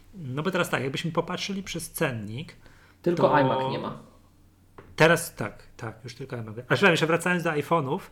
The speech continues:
Speaker 1: wraz z wycofaniem iPhone'a osiem Apple pożegnało trzy D Toucha. W
Speaker 2: Mhm.
Speaker 1: iPhone'ach. W iPhone'ach. Bo jest jeszcze w Apple Watchu.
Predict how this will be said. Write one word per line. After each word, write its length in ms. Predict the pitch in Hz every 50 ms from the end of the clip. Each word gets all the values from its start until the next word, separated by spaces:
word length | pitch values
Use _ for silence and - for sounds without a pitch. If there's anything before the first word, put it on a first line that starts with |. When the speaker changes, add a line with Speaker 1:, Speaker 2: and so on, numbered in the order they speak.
| - - - - - - -
Speaker 1:
wraz 320 | 120 135 165 175 143 135
z 60 | 139
wycofaniem 540 | 135 156 147 - 143 - 160 160 156 151 156
iPhone'a 540 | 156 143 139 - - 156 151 147 147 143 143 135
osiem 460 | 131 - - - 123 135 175 220 233 - - - - - - - - _ - - -
Apple 340 | 151 165 160 - 165 156
pożegnało 840 | 156 - 143 131 147 139 135 135 147 151 147 143 143 139 143 143 135
trzy 220 | - - - 135
D 100 | 123 131
Toucha. 360 | 131 135 131 127 - - 117 - - - - - - - - - - - - - - - - - - - - - - - -
W 140 | 151 120 151
Speaker 2:
Mhm. 140 | 160 160 156
Speaker 1:
iPhone'ach. 280 | 151 - - 95 92 - - - - - - - - -
W 40 | 123
iPhone'ach. 440 | 123 151 147 - - 104 95 92 - - - - - - - - - - - - - - - - _ _ _ _ _ _ _ _ _ _ _ _ _ _ _ _ _ _ -
Bo 380 | 190 185 185 165 139 127 180 196 175 160 - - _ _ _ _ _ _ _ _ _
jest 360 | 120 113 151 170 165 - -
jeszcze 480 | 143 156 151 - - - - 165 160 151
w 180 | 160 - - - - 139
Apple 220 | 135 - 143 139
Watchu. 340 | 131 123 104 - - -